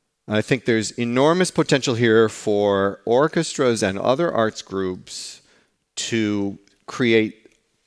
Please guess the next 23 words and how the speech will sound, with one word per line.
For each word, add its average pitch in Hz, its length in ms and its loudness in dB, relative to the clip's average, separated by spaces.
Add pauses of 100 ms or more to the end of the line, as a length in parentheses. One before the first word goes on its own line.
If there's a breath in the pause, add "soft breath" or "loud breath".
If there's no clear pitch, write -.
alternative 151 800 2
venues 117 880 0
where 113 200 2
they 107 160 4
broadcast 151 1040 2
their 107 540 2 (840)
programs 98 840 0 (720)
in 110 180 -2
an 107 160 0
informal 165 800 0
environment 190 760 2
for 123 220 0
a 113 60 2
different 104 360 -4
audience. 92 600 -6 (460)
Very 120 260 2
exciting. 87 600 -6 (680)
I 113 100 -2
was 104 180 -8
tipped - 300 -4
off, 85 320 -12
okay, 78 360 -14
so 85 220 -16